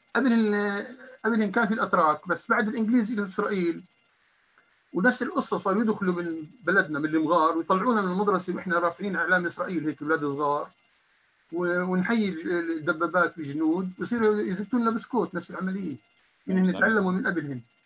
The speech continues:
Speaker 2: كانوا مدرسين على شيخ واحد.
Speaker 1: مدرسين،
Speaker 2: <laughs>
Speaker 1: أيوة. آه، و-، يعني عم تحكي عن أشياء اللي إحنا نفس القصص مرينها، السفر برليك والمقايضة. حتى كنتوا هاي وانت في الطفولة كنتوا تقايضوا، آه،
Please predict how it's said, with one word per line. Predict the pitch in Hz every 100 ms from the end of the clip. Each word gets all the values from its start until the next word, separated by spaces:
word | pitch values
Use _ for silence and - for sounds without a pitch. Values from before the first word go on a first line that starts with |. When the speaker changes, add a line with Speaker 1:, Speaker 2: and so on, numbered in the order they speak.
| _ _ _ _ _ _ _
Speaker 2:
كانوا | 110 110
مدرسين | 104 113 120 131
على | 104 98
شيخ | 113 -
واحد. | 110 73 71 - _ _
Speaker 1:
مدرسين، | - 165 147 202
Speaker 2:
<laughs> | - 185
Speaker 1:
أيوة. | 190 185 - _ _ _ _ -
آه، | 170 -
و-، | 214 214 190 247
يعني | 247 185 180
عم | 185
تحكي | - - 311
عن | 330
أشياء | 196 254 285
اللي | 226 254
إحنا | - 220
نفس | 247 254
القصص | 240 254 202 185
مرينها، | 175 185 220 165
السفر | - 147 151
برليك | 139 180 190 185 180 151
والمقايضة. | 139 139 135 127 - _ _ - 156 - 185 170 165 165
حتى | 202 190 175 165
كنتوا | 196 180 175
هاي | 185 180
وانت | 175 180
في | -
الطفولة | 180 170 - 196 160
كنتوا | 165 165 156
تقايضوا، | - 190 160 156 151 143
آه، | 139 135 131